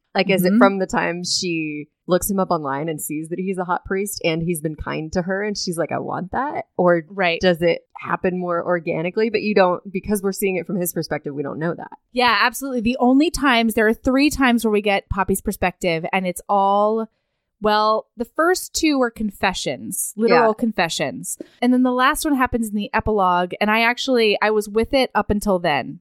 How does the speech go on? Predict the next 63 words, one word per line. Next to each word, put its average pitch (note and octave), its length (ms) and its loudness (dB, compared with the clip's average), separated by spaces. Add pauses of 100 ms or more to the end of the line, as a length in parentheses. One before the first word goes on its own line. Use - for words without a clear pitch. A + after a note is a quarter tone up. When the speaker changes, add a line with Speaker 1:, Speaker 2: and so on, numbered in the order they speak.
(100)
Speaker 2:
And G3+ 100 0
then G#3+ 80 2
I G#3+ 100 2
was G#3 160 2
just G3+ 240 -2
like, F3 460 0
in G#3+ 120 0
the G#3+ 100 0
epilogue, A#3 380 2
I A3+ 60 2
was A3+ 120 0
like, A#3 120 -2
"Who D4 120 2
the A#4+ 160 0
fuck G#4+ 160 0
is G4+ 60 -8
she D#4 120 -4
talking D4 360 0
to?" - 100 -6
Speaker 1:
<laughs> - 300 -10
Speaker 2:
You - 400 0
know - 60 -
what - 20 4
I D4 40 2
mean? C4+ 100 0
Like, C4 180 2
me, B3+ 260 6
the C#4 140 4
reader, C4 360 4
like, C#4+ 120 4
I A#3+ 80 4
Speaker 1:
Yeah. F3+ 100 2
Speaker 2:
couldn't C4 200 4
under-, G3+ 220 2 (180)
you B3 140 4
know, F#3 300 2
but G3+ 200 0
that's C4 200 0
fine. D3 240 -4 (100)
Speaker 1:
Yeah. D#3 120 -6 (120)
Speaker 2:
I C4 120 4
understand C#4+ 640 0
why G#3 340 2
it F#3 160 0
happened. D3 520 -2
I F#3 100 2
was F#3 160 0
just - 200 -2
like, E3 400 0 (280)
it C4 140 0
made F4 200 2
me F#4 280 -2 (260)
have C4+ 360 0
questions C4 500 0
in A#3+ 100 4
a G#3 60 2
meta G#3+ 360 4
way D#3 440 -2 (340)
that G3 340 2
kinda G#3 240 0
took - 320 -2
me F#3 160 -2
out E3+ 260 2